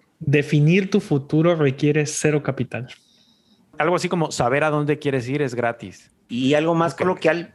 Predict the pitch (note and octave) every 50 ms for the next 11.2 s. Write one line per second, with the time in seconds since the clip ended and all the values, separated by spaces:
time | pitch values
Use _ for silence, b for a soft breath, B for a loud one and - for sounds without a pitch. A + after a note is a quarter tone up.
0 | _ - D3+ D3+ D3+ D3+ C#3+ A#2 C3+ C#3 C#3+ C#3+ C#3 - - _ _ _ _ _
1 | _ _ _ _ _ - - B2+ C3+ C3 C3 - A2+ G#2 G2 F#2 F2 - - -
2 | - - _ _ _ _ _ _ _ _ - - A2+ G#2 F#2 - - - - A#2
3 | G#2 G#2+ B2+ B2 B2 C#3 C3+ C3 B2+ A2+ - - A#2+ B2 A#2 B2 C3 B2+ - -
4 | _ - - - - - - - C#3 - - - C3 B2+ C3 A#2+ - - _ -
5 | B2 A#2+ B2 A#2 - B B B B B B B B B B B _ - A2 A2
6 | G#2+ C3+ C#3+ E3 - - F#3 E3 - C3+ B2+ - - A2+ G2 - - D3 C#3+ C#3+
7 | C#3+ - - - F#2+ - _ _ _ - A2+ A2+ B2 C3+ C#3+ C3+ - - G#2+ G#2+
8 | G2 - - C3 B2+ B2+ - A#2 G#2+ F2+ F#2+ F#2+ F#2 - - G2 F#2+ G2 A2 A#2+
9 | - - _ - C#3 B2 - C3 D3 D#3 D3+ C3+ D3+ - - D3 D3+ D#3 D3+ C#3+
10 | D#3 D3 C#3 B2+ A#2+ D#3 F3 F3 F#3+ E3+ C#3+ C#3 C#3+ C#3+ F3 E3 - C#3+ C3 -
11 | E3 D#3 D#3